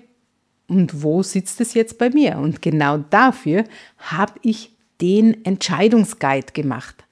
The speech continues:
Ein paar Fragen, diskret und in ein paar Minuten weißt du, auf welcher Ebene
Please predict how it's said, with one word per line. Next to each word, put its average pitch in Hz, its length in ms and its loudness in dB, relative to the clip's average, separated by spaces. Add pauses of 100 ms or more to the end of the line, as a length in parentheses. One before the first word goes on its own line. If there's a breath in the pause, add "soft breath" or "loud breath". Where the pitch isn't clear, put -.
(600 soft breath)
Ein 170 220 -4
paar 220 280 0
Fragen, 143 560 -6 (500)
diskret - 640 -6 (340)
und 175 200 -2
in 165 180 -2
ein 143 240 -4
paar 190 320 -2
Minuten 190 640 0 (400)
weißt 160 500 0
du, 196 240 -2 (360 soft breath)
auf - 300 -12
welcher 196 540 0
Ebene 202 420 0